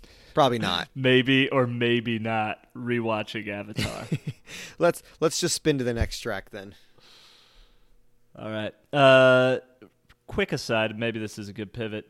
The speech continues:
Speaker 1: Yeah.
Speaker 2: Uh, how did Everett handle not being tall enough for the ride? Was he crushed?
Speaker 1: Uh,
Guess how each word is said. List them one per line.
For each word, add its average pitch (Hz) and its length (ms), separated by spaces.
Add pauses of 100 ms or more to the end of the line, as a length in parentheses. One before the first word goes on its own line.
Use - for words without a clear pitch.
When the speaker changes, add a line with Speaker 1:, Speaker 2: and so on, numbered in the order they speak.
(160)
Speaker 1:
Yeah. 143 180
Speaker 2:
Uh, 147 140
how 185 300
did 202 520
Everett 131 460
handle 104 460
not 101 320
being 104 340
tall 104 320
enough 104 340 (140)
for - 120
the - 80
ride? 85 380
Was 120 140
he 110 60
crushed? - 640 (1800)
Speaker 1:
Uh, 160 300